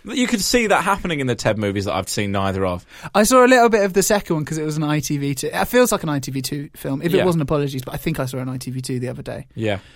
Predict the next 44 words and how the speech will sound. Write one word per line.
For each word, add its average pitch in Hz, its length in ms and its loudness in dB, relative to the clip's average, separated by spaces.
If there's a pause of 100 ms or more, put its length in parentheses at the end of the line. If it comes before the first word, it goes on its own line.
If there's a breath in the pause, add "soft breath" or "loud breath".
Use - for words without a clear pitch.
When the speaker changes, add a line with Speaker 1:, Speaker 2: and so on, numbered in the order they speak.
(220 soft breath)
Speaker 2:
I 165 80 2
think 247 100 4
it 226 60 4
was 185 100 4
one 180 80 2
of 151 60 2
those 143 140 0
ones 147 200 0
where 143 160 0 (380 soft breath)
you're 254 140 6
home 196 260 6
with 170 80 2
your 160 100 2
family, 160 680 2
the 170 100 -4
telly's 160 380 2
on, 139 400 0 (160)
you're 156 100 0
too 156 240 2
lazy 143 360 0
to 135 100 -6
do 139 120 0
anything 139 280 -4
more 135 140 -2
Speaker 1:
Yeah, 135 120 0
Speaker 2:
proactive. 131 360 -4
Speaker 1:
nice. 196 320 -6 (460 soft breath)
Speaker 2:
It's 190 120 -2
basically, 151 920 0 (380)
he's 185 200 -4
kind 254 260 2
of 240 100 -4
like, 208 400 0 (240)
somewhere 208 380 0
in 185 120 0
between, 170 260 -2
like, 151 140 -4
Peter 143 220 -2
Griffin 143 500 -4 (220)
and, 135 460 -6 (160)
like, 156 320 -8
almost 135 580 -6
like 151 140 -4
Brian. 135 380 0